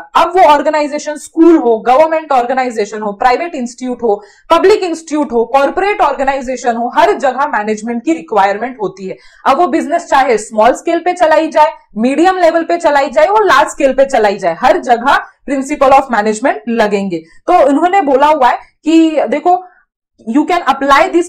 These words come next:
principle at all type of organization irrespective of their size and nature। Size मतलब small, medium, large और nature मतलब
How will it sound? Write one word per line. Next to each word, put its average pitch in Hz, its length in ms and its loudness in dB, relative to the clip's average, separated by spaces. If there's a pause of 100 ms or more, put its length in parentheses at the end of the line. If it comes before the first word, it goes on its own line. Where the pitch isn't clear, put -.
(100)
principle 302 520 -2 (840)
at 359 140 0 (220)
all 392 320 6
type 349 300 2
of 359 160 4 (200)
organization 302 640 -2 (240)
irrespective 330 640 0
of 320 120 2
their 294 220 0 (200)
size 277 500 -2
and 233 400 -4
nature। 214 300 0 (280)
Size 311 340 2
मतलब 320 500 0 (160)
small, 302 720 2 (1120)
medium, 320 680 2 (880)
large 285 440 2 (1120)
और 285 160 2
nature 277 380 0
मतलब 339 420 0